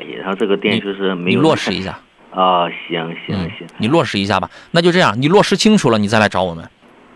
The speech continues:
Speaker 1: 行，这个
Speaker 2: 可以吗？
Speaker 1: 行，这个就是说怎么落实，我不太，嗯，就是不太懂这方面的。然后就是说
Speaker 2: 是这样啊。
Speaker 1: 四S店给的每次家优惠大，就是说。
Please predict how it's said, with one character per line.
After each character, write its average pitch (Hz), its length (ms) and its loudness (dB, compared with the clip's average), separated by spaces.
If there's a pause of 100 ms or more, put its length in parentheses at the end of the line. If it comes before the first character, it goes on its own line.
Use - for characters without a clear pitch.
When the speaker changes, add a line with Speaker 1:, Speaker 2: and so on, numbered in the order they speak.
(640)
Speaker 1:
行， 82 140 -8 (140)
这 123 80 0
个 101 120 -2 (140)
Speaker 2:
可 120 100 2
以 113 80 4
吗？ 101 160 0 (1000)
Speaker 1:
行， - 260 0
这 151 100 4
个 135 80 4
就 151 140 0
是 139 100 -2
说 147 160 6
怎 127 120 -4
么 85 140 -2 (240)
落 123 100 0
实， - 300 -6 (400)
我 135 80 2
不 127 140 0
太， 143 300 2
嗯， 110 880 0
就 - 120 0
是 - 80 -6
不 - 100 -2
太 - 180 -2 (140)
懂 90 240 -2
这 123 100 2
方 127 120 -2
面 131 180 0
的。 85 540 -4
然 107 140 2
后 135 200 2
就 - 140 2
是 - 0 -
说 156 80 2
Speaker 2:
是 - 60 4
这 - 20 2
样 139 100 2
啊。 113 120 0
Speaker 1:
四 - 60 2
S 139 160 2
店 131 300 0 (120)
给 107 120 0
的 101 80 0
每 120 140 0
次 139 140 0
家 139 120 2
优 143 140 2
惠 143 140 4 (140)
大， 151 240 2
就 90 140 -2
是 85 80 -6
说。 135 100 0